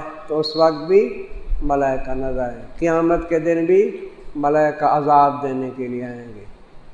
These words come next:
تو ملائکہ تو آئیں گے ان کو عذاب دینے کے لیے، وہ جب ملائکہ کو اصلی صورت کے اندر دیکھیں گے نا، تو پھر پیچھے دوڑیں گے اور کہیں گے، "پناہ، پناہ، پناہ، پناہ۔" اب ملائکہ کو مانگتے ہیں،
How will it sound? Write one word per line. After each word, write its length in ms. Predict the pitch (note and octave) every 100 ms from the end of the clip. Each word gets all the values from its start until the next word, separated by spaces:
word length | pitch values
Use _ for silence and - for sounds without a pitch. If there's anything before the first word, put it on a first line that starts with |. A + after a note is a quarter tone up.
| - - - -
تو 100 | F3
ملائکہ 680 | D3 D#3 F3+ F#3+ G3 G3 G3
تو 140 | F#3+
آئیں 280 | F#3 F#3 F3+
گے 120 | F3
ان 80 | E3+
کو 160 | E3 E3
عذاب 360 | E3 E3+ E3+
دینے 280 | D#3+ - D#3+
کے 160 | C#3 C3+
لیے، 320 | B2 - F3 - - - - -
وہ 120 | D#3+
جب 220 | D3+ F3 D#3+
ملائکہ 500 | E3 F3 F3 F3 E3+ E3
کو 60 | E3
اصلی 340 | D#3+ E3 E3
صورت 440 | - D3+ D3 C#3
کے 80 | D3
اندر 240 | D3 C#3+ C#3
دیکھیں 480 | D#3 D#3+ D#3+ D3+
گے 140 | D3+ G3+
نا، 200 | F#3+ D#3 - - - - -
تو 80 | E3
پھر 220 | - F3 E3 -
پیچھے 340 | F#3 - E3
دوڑیں 560 | D#3 E3 F3 F#3 F#3 E3
گے 120 | D#3+
اور 140 | D3
کہیں 240 | D3 D3+ D3+
گے، 80 | C#3+
"پناہ، 440 | - A3+ G#3 C#3 -
پناہ، 320 | G#3 G3+ C3 -
پناہ، 400 | - A#3 - -
پناہ۔" 1300 | G3+ G3 - - - - - - - F3+ A3 - E3+ - - - - - -
اب 220 | E3+ F#3
ملائکہ 560 | E3 E3+ F3 F3 E3 E3 D#3+
کو 120 | D#3+
مانگتے 520 | D#3+ F3+ F3 E3+ E3
ہیں، 440 | - D3 D#3 E3